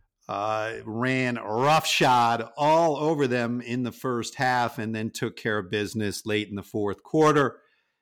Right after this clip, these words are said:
After a little bit of a rally for Green Bay in the third quarter, Detroit, of course, took their foot off the gas, which is somewhat human nature when you're up twenty-seven to three. Matt LaFleur,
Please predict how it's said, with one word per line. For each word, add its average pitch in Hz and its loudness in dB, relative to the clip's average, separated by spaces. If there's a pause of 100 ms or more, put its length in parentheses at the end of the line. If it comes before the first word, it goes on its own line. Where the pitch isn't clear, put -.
(180)
After 104 -2
a 110 -2
little 180 2
bit 123 0
of 113 -4
a 117 2
rally 113 2
for - -10
Green 110 -6
Bay 104 -2
in 101 -4
the 101 -8
third 98 -6
quarter, 107 -2
Detroit, 98 -4
of 92 -10
course, 101 -4 (560)
took 143 2
their 107 0
foot 110 2
off 98 2
the 104 -2
gas, 98 -6 (220)
which 175 0
is 113 2
somewhat 104 -2
human 98 -8
nature 123 0
when 110 0
you're 104 0
up 101 -2 (500)
twenty-seven 117 0
to 98 -4
three. 113 -2 (520)
Matt 185 0
LaFleur, 185 2